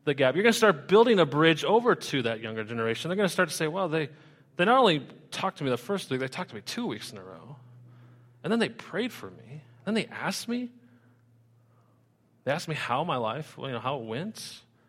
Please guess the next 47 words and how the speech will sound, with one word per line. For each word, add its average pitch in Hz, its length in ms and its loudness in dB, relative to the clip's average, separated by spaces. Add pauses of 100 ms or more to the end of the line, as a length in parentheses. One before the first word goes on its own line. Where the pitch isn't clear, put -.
(1120)
And 175 80 2
that's, 233 260 2
that's 226 260 4
how 254 100 6
you 208 120 4
start 185 320 4
to 170 100 -2
build 175 420 2
those 147 240 4
relationships 147 920 -4
with 123 320 -6
the 117 80 -2
younger 110 220 -6
generation. 113 640 -6 (540)
Okay, 147 220 -2
so 165 300 4 (180)
there's 240 160 10
just 269 160 2
a 220 40 4
little 156 180 10
bit. 180 140 6
There's 214 160 4
a 180 60 4
lot 160 200 10
more 156 120 6
that 156 80 6
could 151 120 -6
be 143 80 -2
done. 143 320 4 (280)
Um, 139 340 8
if 156 140 -2
you 202 80 4
see, 202 300 2
especially 208 400 2
somebody 160 420 4
who's 143 340 0
maybe 175 240 -2
going 156 180 0
to 139 80 -2
college 139 440 -2
or 147 40 -4
something 143 260 -4
like 139 180 -4
that, 143 300 2 (600)
tell 180 160 -2
you 156 100 2
what, - 480 2